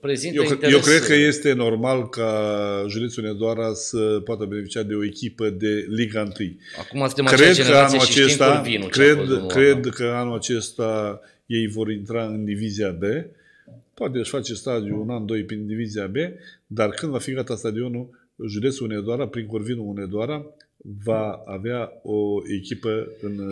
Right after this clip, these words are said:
Speaker 2: prima ligă.
Speaker 1: Veți sprijini acest proiect al lui primarului Boboțanu,
Speaker 2: Eu sunt
Speaker 1: dacă e
Speaker 2: administrator
Speaker 1: Consiliul
Speaker 2: public,
Speaker 1: Județean?
Speaker 2: eu sunt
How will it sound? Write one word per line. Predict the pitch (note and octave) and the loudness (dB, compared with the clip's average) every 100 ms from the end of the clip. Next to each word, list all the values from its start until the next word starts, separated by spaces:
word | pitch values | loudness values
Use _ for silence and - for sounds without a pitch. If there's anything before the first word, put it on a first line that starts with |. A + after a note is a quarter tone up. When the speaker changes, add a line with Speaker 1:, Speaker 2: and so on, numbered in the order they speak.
| F#2+ | -8
Speaker 2:
prima | G#2 A2+ | -6 -4
ligă. | G2 F2+ D#2 - G2+ | -4 -6 -10 -16 -4
Speaker 1:
Veți | B2 | -2
sprijini | - B2+ A2+ A#2 A#2 C#3 D#3 | -2 0 0 0 0 -2 -2
acest | C3+ C#3 B2+ | -4 -6 -6
proiect | A#2+ C#3 C3+ | -4 -4 -2
al | A2+ | -6
lui | A2 G#2 | -6 -10
primarului | - A2 A#2+ A2+ A2 | -10 -6 -6 -6 -6
Boboțanu, | G#2 G2+ C#3+ | -6 -4 -2
Speaker 2:
Eu | |
sunt | G#3+ | 0
Speaker 1:
dacă | F#3+ G2+ | -2 0
e | |
Speaker 2:
administrator | - G3+ F3 | 0 2 2
Speaker 1:
Consiliul | F3 G#2+ A2 | 2 2 2
Speaker 2:
public, | |
Speaker 1:
Județean? | B2 C3+ | 2 2
Speaker 2:
eu | C3 | 0
sunt | B2+ | 0